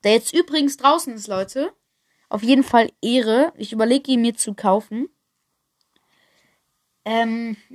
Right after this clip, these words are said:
ja. Sonst weiß ich nichts mehr zu diesem Bild, aber das wäre auf jeden Fall richtig krank, wenn so ein Sandbrawler reinkommen würde. Und,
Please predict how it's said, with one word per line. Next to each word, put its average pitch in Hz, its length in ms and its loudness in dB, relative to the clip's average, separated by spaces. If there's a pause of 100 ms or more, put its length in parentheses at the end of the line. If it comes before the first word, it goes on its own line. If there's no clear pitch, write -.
(120)
ja. 190 300 -4 (640)
Sonst 247 1300 -6 (140)
weiß 214 500 0
ich 254 200 -18
nichts 294 320 -6
mehr 285 120 -8
zu 277 100 -16
diesem 254 200 -4
Bild, 262 200 0
aber 202 160 0
das 196 260 -4
wäre 214 420 2
auf 202 200 -4
jeden 220 200 -2
Fall 196 260 0
richtig 196 580 -2
krank, 247 400 -4 (480)
wenn 220 180 -2
so 208 80 -8
ein 214 160 -2
Sandbrawler 196 580 -4
reinkommen 185 420 -6
würde. 202 340 0 (1800)
Und, 196 360 -6